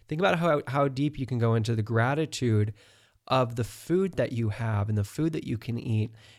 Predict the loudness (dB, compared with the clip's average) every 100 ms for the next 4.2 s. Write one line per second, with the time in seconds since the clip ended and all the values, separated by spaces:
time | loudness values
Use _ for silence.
0 | _ -2 2 2 0 -6 -10 -4 0 0
1 | 0 0 0 0 2 4 4 0 _ _
2 | _ _ _ _ _ _ -6 -2 2 2
3 | 2 0 0 -2 -2 -4 -2 -4 -6 -10
4 | -10 -16